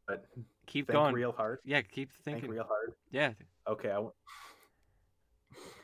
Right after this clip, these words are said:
Speaker 1: I wanna s-, I wanna thank you.
Speaker 2: Me. Okay.
Speaker 1: Stephen Merchant.
Speaker 2: Merchant?
Speaker 1: For all your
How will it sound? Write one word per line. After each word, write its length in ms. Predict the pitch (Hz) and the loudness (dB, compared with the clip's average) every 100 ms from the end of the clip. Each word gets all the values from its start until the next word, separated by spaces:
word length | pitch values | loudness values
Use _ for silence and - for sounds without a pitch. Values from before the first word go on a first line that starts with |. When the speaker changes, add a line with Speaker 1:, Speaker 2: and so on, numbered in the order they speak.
| - _ _ _ - | -20 _ _ _ -6
Speaker 1:
I 40 | 120 | -2
wanna 220 | 123 123 | 0 0
s-, 180 | 123 - _ _ 104 | -4 -18 _ _ -2
I 100 | 110 | 0
wanna 220 | 117 107 120 | 0 -2 -4
thank 240 | 110 104 | -6 -4
you. 280 | 110 98 92 _ _ _ - | -4 -4 -6 _ _ _ -10
Speaker 2:
Me. 280 | 123 127 95 - _ - - | -2 -2 -2 -12 _ -20 -16
Okay. 280 | - 110 131 98 | -12 -10 -10 -12
Speaker 1:
Stephen 360 | - 123 127 131 | -4 -2 0 -2
Merchant. 680 | 120 117 117 - 104 85 - - _ _ - | -2 0 -2 -2 -8 -10 -14 -20 _ _ -14
Speaker 2:
Merchant? 600 | 113 110 127 - 156 160 | -6 -2 -4 -4 -8 -4
Speaker 1:
For 140 | 120 104 | 0 2
all 180 | 107 113 | 2 2
your 240 | 110 | -2